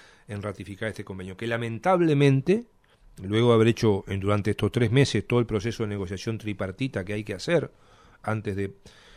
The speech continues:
mandar un proyecto de ley al Parlamento, lamentablemente los empresarios uruguayos tampoco lo aprobaron. Voy a lo de seguridad social, es un tema que me apasiona.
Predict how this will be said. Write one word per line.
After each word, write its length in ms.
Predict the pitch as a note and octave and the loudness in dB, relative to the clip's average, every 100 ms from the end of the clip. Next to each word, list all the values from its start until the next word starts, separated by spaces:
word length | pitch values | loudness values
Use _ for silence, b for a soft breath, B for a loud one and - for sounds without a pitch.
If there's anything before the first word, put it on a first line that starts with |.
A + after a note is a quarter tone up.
| b b | b b
mandar 400 | - G2+ G2 A#2 | -12 -8 -2 0
un 80 | A#2+ | 0
proyecto 360 | G#2 F#2+ G#2+ G#2+ | 0 -2 -2 -2
de 60 | |
ley 80 | G#2+ | 0
al 60 | A2 | 0
Parlamento, 440 | A2+ B2 B2+ C3 | -2 -2 -2 0
lamentablemente 600 | A#2+ G#2 G2+ A#2 A#2 A2+ | 0 -2 -2 -2 0 -2
los 80 | A2 | -4
empresarios 340 | G#2 F#2 G#2+ G2+ | -4 -4 -4 -2
uruguayos 340 | G2+ G#2+ A2 | -2 -2 -4
tampoco 680 | G2 F#2+ - C3 C3 C3 - | -8 -8 0 -2 -2 -12 -10
lo 120 | A2 | -12
aprobaron. 460 | F2+ E2 D#2+ - - _ _ - B B B B B B B B B - | -10 -12 -16 -18 -20 _ _ -20 B B B B B B B B B -4
Voy 200 | B2+ E3 | 2 4
a 60 | |
lo 80 | D#3 | 4
de 60 | C3 | 4
seguridad 260 | B2 B2 | 2 0
social, 340 | A#2 B2+ D#3 A2 | -2 0 0 0
es 80 | |
un 80 | G#2 | -2
tema 200 | A2 A#2+ | -4 -4
que 60 | A2 | -2
me 100 | G#2+ | -4
apasiona. 640 | G2 - D#3 C#3+ G#2+ F#2 | -6 -2 2 2 0 -4